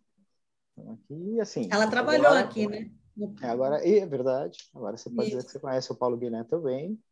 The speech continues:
Speaker 1: né?
Speaker 2: É. <laughs> Muito
Speaker 1: Estamos
Speaker 2: bom.
Speaker 1: aqui. É, por favor, estou à disposição,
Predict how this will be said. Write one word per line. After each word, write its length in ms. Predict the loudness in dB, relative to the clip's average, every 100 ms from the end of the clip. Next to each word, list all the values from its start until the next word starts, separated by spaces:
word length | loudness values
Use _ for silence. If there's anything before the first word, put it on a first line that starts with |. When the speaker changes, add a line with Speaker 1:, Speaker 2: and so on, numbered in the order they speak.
| _ _
Speaker 1:
né? 340 | -6 -6 -6 -14 -20 -18 -14 -8 -8 -4 0
Speaker 2:
É. 180 | 0
<laughs> 520 | 0 -4 -6 -6 -6 -6
Muito 120 | -6
Speaker 1:
Estamos 320 | 0 2 6
Speaker 2:
bom. 160 | 8 8
Speaker 1:
aqui. 280 | 4 0 -6 _ _ -20 -20 _ _ _ 0
É, 320 | 4 4 2
por 100 | 0
favor, 420 | 0 2 2 2
estou 220 | 0 -2
à 60 | -2
disposição, 760 | -2 -4 -4 -6 -2 0 -2